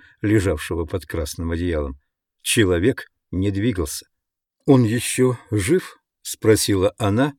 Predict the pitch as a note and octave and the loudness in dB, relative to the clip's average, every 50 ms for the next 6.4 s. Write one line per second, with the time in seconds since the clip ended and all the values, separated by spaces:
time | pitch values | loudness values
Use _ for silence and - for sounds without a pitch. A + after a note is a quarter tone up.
0 | _ _ _ _ - - A#2+ G2+ - A#2+ G#2 F#2+ G#2 C#3 - - - D#2 - _ | _ _ _ _ -4 -2 -2 0 2 2 2 4 2 0 0 0 -4 -6 -6 _
1 | _ - A2+ G2+ F#2 A#2 A#2 G2+ G2+ G#2+ C3 B2+ - - - F#2+ E2 D2 _ _ | _ -10 -8 0 0 0 0 0 -2 -4 -6 -6 -6 -4 -4 -4 -6 -6 _ _
2 | _ _ _ _ _ _ _ _ _ _ _ _ _ _ - A2+ G2 G2+ A#2 B2+ | _ _ _ _ _ _ _ _ _ _ _ _ _ _ -10 -8 -4 -2 -2 0
3 | A2 F#2 F#2 F#2 F2+ G2 G2+ F#2 - G#2 G2 F#2 - - G2 F2+ F2+ - - - | 0 0 0 0 0 -2 -4 -6 -6 -4 -4 -4 -2 -2 -2 -2 -2 -6 -6 -4
4 | F#2+ G2+ G2 F#2+ - _ _ _ _ _ _ - G#2+ A2+ B2 B2 A#2+ C3 C3+ B2+ | -4 -4 -4 -4 -6 _ _ _ _ _ _ -4 0 2 2 4 4 4 4 4
5 | A#2+ A#2+ B2+ B2+ - - A2 G#2+ - - G#2 G#2+ G#2+ - - C3 A#2+ G#2 G2+ A#2+ | 4 2 2 0 0 -4 -6 -4 -2 0 0 0 0 -2 0 -2 -2 0 0 -2
6 | A2 - - - F2+ - - - | -2 -2 -2 -8 -8 -10 -12 -18